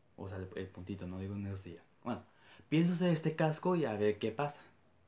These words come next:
Pero, un aviso, gente, un aviso. Tal vez dure unas semanas o algo así, ya que no tengo materiales, me falta cartón, me falta silicón, muchas cosas me faltan.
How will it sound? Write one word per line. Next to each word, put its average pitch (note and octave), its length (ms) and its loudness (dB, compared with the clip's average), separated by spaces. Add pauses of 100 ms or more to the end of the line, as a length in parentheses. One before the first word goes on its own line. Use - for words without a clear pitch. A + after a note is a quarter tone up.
(500)
Pero, B2 440 4 (540)
un A2 80 -2
aviso, A#2+ 340 0
gente, G2 380 -6
un G2+ 100 -6
aviso. G2+ 300 -6 (880)
Tal B2 160 4
vez C3+ 140 8
dure B2 680 6 (320)
unas A2+ 220 -2
semanas C3 640 0
o F#2+ 320 -4
algo B2+ 140 2
así, E3+ 180 -2 (540)
ya A2 180 -2
que A2+ 140 0
no G#2+ 100 2
tengo A2 220 0
materiales, A#2 580 0
me A2+ 100 -4
falta G2+ 360 -4
cartón, A2 760 -2
me G#2+ 100 -6
falta G2 280 -6
silicón, G#2+ 640 -2 (640)
muchas E3+ 260 2
cosas C#3+ 220 2
me C#3 100 0
faltan. F#2 300 -6